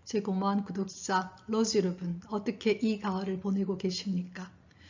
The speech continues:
자, 저희 채널은요, 심령을 바탕으로 자신을 보다 더 잘 이해하고 영어 성경을 통해서 요 공부를 하는 그런 채널입니다.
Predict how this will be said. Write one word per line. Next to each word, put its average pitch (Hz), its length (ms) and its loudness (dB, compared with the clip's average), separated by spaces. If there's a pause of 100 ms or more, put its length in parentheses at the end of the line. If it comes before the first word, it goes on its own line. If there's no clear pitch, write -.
(140)
자, 202 400 -6
저희 240 200 8
채널은요, 240 800 6
심령을 220 520 8
바탕으로 202 720 0
자신을 196 440 0
보다 202 360 0
더 214 160 0
잘 240 400 0
이해하고 185 680 4 (400)
영어 208 220 6
성경을 233 480 4
통해서 185 580 0 (200)
요 185 120 4
공부를 185 340 0
하는 208 220 0
그런 269 460 6
채널입니다. - 680 0